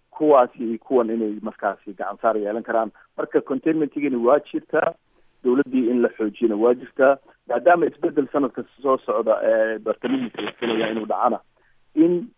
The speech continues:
wax meel laysla dhigo oo wixii aan hadhow la isku qabqabsan oo barnaamij, een, ummadda Soomaaliyeed ay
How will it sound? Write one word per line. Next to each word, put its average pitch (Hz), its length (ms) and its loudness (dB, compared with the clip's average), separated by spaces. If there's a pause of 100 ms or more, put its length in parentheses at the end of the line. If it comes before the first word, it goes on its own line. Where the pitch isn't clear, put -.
wax - 220 -6
meel 135 280 4
laysla 123 300 0
dhigo 110 320 0
oo 113 140 4
wixii 127 360 2
aan 110 180 2
hadhow 120 300 2
la 104 60 0
isku 127 180 -2
qabqabsan 113 580 -4 (500)
oo 110 100 -4
barnaamij, 123 580 0 (440)
een, 104 440 2 (540)
ummadda 135 280 0
Soomaaliyeed 110 640 -4
ay 104 280 -6